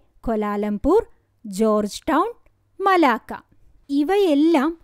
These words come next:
മധ്യരേഖാ കാലാവസ്ഥാ മേഖലയിലെ പ്രധാന നഗരങ്ങളാണ്.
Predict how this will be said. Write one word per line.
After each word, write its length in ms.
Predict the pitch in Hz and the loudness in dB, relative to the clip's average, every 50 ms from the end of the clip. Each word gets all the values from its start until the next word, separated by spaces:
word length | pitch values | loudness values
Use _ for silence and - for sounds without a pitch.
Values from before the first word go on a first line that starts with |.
| _ _ _ _ - | _ _ _ _ -6
മധ്യരേഖാ 800 | 233 247 254 262 226 - - 349 370 381 392 392 - - 403 415 | -4 -2 -2 -4 -4 -4 -2 -2 0 0 0 -2 -2 0 -2 0
കാലാവസ്ഥാ 800 | 403 - 330 262 226 233 254 285 302 311 339 330 - - - 370 | 0 0 -2 -2 0 0 0 0 0 0 0 -2 -2 -2 -2 0
മേഖലയിലെ 760 | 359 339 294 247 240 - - 339 311 320 302 277 226 226 285 359 | 0 0 0 0 -2 -4 -4 -4 -2 -2 -2 -2 -2 -4 -4 -6
പ്രധാന 600 | - _ - 254 240 - 233 254 247 262 302 370 | -6 _ -6 -6 -4 -4 -6 -4 -2 -2 0 0
നഗരങ്ങളാണ്. 880 | 381 311 262 233 262 269 311 339 381 392 370 294 233 220 214 208 | 0 0 0 0 2 2 2 2 2 2 2 2 0 -2 -4 -12